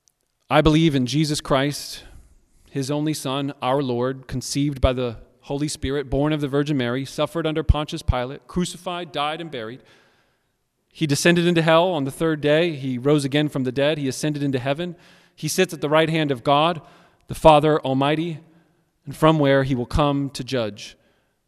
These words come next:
the living and the dead." He died. He rose again. He sits at the right hand of God until he will come to judge the living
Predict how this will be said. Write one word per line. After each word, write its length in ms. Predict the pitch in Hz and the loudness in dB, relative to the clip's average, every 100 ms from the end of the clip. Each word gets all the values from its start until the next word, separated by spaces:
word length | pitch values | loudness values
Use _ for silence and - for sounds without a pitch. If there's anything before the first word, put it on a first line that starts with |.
| - | -12
the 100 | 104 | -4
living 420 | 120 110 107 101 98 - _ _ - | -2 -2 -4 -8 -14 -20 _ _ -14
and 140 | 113 | -10
the 40 | 104 | -8
dead." 380 | 104 92 107 _ _ _ _ _ _ _ _ _ _ _ _ _ _ _ _ _ _ _ _ _ _ _ _ _ | -10 -12 -16 _ _ _ _ _ _ _ _ _ _ _ _ _ _ _ _ _ _ _ _ _ _ _ _ _
He 180 | - 127 | -6 2
died. 440 | 143 123 107 98 - _ _ _ _ _ _ _ _ _ _ | 4 4 -2 -10 -18 _ _ _ _ _ _ _ _ _ _
He 100 | - | 0
rose 280 | 117 156 151 | 8 8 8
again. 480 | 135 139 117 104 95 - - - _ _ _ - | 4 2 0 -6 -12 -18 -20 -20 _ _ _ -16
He 100 | - | -8
sits 460 | - - 196 - | 0 6 6 4
at 100 | 156 | -6
the 80 | 135 | -4
right 280 | 123 139 135 | -2 -2 -2
hand 320 | 123 110 101 | -4 -6 -8
of 140 | 101 | -10
God 260 | - 110 107 | -6 -6 -6
until 540 | 107 110 160 170 170 | -8 -6 -2 0 0
he 120 | 143 131 | -4 -6
will 120 | 123 | -8
come 340 | 143 127 120 | -10 -12 -12
to 100 | 117 | -14
judge 400 | 107 123 107 98 | -16 -12 -12 -14
the 100 | - | -20
living 380 | 101 110 101 92 | -16 -16 -18 -20